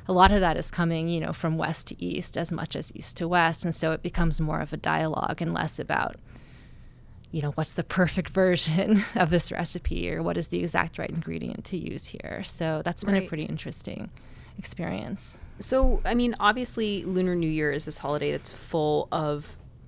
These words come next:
Speaker 2: symbolism, but, you know, looking at your celebration now, what does that holiday mean to you?
Speaker 1: I think that the holiday for me is really like, um,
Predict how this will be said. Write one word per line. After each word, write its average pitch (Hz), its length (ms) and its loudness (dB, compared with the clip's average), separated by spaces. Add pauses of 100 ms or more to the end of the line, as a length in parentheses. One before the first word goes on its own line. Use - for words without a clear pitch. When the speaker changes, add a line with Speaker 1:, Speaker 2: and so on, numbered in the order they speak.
Speaker 2:
symbolism, 151 840 0
but, 151 240 -2 (220)
you 185 120 -2
know, 165 100 0
looking 170 380 0
at 151 320 0 (120)
your 165 200 -2
celebration 151 800 -2
now, 170 600 2 (500)
what 175 460 0
does 175 180 -2
that 147 300 0 (580)
holiday 139 380 -4
mean - 300 -6
to - 120 -12
you? 85 340 -6 (1160)
Speaker 1:
I 247 120 6
think 427 240 2
that 427 200 6
the 247 80 6
holiday 226 500 6
for 226 240 2
me 196 340 4
is 202 220 0
really 190 380 2
like, 175 360 2
um, 170 600 0